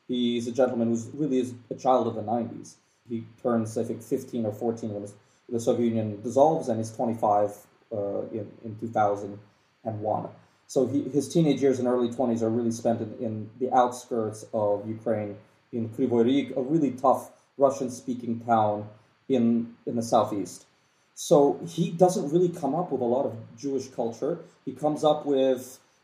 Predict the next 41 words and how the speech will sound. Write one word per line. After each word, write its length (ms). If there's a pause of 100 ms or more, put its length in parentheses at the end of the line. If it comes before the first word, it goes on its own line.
Russophone 640
culture 360
and 260
post-Soviet 580
culture 300
in 80
the 60
nineties. 640 (340)
And 380
he 80
has 120
a 100 (180)
connection 560
to, 420 (600)
to 280
the 80
Holocaust, 520
but 100
he 20
doesn't 240
really 160
have 180
much 300
Jewish 300
literacy 360
or, 220 (260)
or 100
Jewish 260
culture 420
in 80
terms 320
of, 320
uh, 60 (500)
assimilation 600
or 80
acculturation. 580 (540)
So 500
he 80
comes 420
from 260
the 140